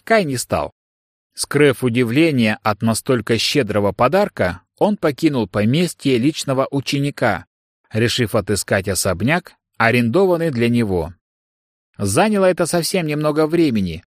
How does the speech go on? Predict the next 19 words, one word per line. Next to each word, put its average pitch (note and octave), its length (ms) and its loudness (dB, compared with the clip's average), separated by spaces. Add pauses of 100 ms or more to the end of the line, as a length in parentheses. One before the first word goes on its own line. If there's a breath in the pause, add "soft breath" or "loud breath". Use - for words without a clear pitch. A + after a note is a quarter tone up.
(380)
так C3+ 200 0
как B2 240 -2
нужный B2 440 0
дом D#3+ 360 2
оказался D#3 680 0
не D#3+ 140 0
так B2+ 280 -2
уж B2+ 180 -4
и - 20 -2
далеко. A#2 600 0 (520)
Подойдя B2+ 460 2
к - 80 -12
воротам, B2+ 560 0 (460)
Кай F3 260 4
тут F3+ 320 -2
же E3+ 240 2
увидел B2+ 420 0
системные G2 720 0
сообщения. G2 840 -2